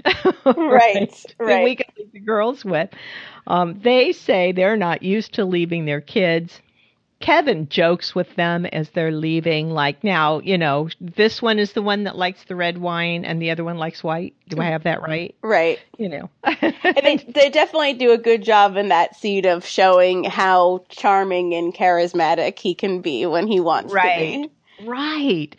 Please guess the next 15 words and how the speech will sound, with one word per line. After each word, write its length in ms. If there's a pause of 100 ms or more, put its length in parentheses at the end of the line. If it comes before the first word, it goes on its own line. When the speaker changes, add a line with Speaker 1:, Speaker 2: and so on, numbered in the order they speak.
(400)
Speaker 1:
And 200 (160)
after 440
they're 180
gone, 400
we 140
see 340
him 380
in 180
the 80
kitchen 640
trying 240
to 40
practice 500
his 200
lines. 440